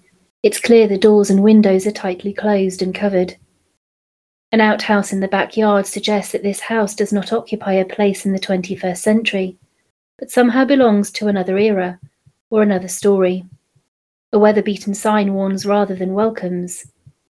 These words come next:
This is the murder house. The walls still protect the identity of the murderer, or murderers who bludgeoned to death the entire family of Josiah Moore and two overnight guests on June tenth, nineteen twelve.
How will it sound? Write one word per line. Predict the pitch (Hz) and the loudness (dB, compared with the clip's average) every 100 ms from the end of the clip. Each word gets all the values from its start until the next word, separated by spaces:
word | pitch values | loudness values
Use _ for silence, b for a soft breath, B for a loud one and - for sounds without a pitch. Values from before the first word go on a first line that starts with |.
| _ _ - | _ _ -2
This | 208 - - - _ _ _ | -2 -4 -10 -12 _ _ _
is | 240 233 | -12 0
the | 247 | 2
murder | 214 175 170 | 4 2 -2
house. | 175 175 - - - _ - _ _ | -8 -12 -12 -14 -16 _ -20 _ _
The | 202 | 2
walls | 208 220 214 208 | 6 4 4 -2
still | - 202 | -6 -6
protect | 196 208 240 226 - - | -6 -10 -6 -6 -8 -4
the | 202 | -2
identity | 190 214 220 214 190 | 0 -2 -4 -6 -8
of | 180 | -6
the | 190 | -4
murderer, | 202 220 214 180 175 180 _ _ _ _ | -2 -2 -2 -4 -6 -12 _ _ _ _
or | 226 | -2
murderers | 208 220 220 190 185 185 | 0 2 0 0 -2 -4
who | 202 | -8
bludgeoned | 202 196 190 180 | -4 -4 -4 -8
to | - | -4
death | 208 208 196 | -4 -4 -4
the | 202 | -8
entire | 185 190 196 185 180 | -6 -6 -6 -6 -6
family | 214 214 202 185 180 180 _ _ _ _ | -4 -2 -2 -4 -8 -12 _ _ _ _
of | 214 | -8
Josiah | 202 - 208 196 190 | -6 -2 -2 0 0
Moore | 202 208 185 180 _ _ _ | 0 0 -2 -6 _ _ _
and | 214 208 | -8 -6
two | 214 196 | -2 -2
overnight | 190 220 233 233 | 0 -2 -2 -4
guests | 196 190 - | -6 -8 -8
on | 190 | -8
June | 185 190 202 | -6 -6 -6
tenth, | - 214 180 - | -4 -6 -6 -8
nineteen | 180 175 - 180 | -8 -8 -8 -8
twelve. | 180 196 185 180 180 | -6 -4 -4 -4 -10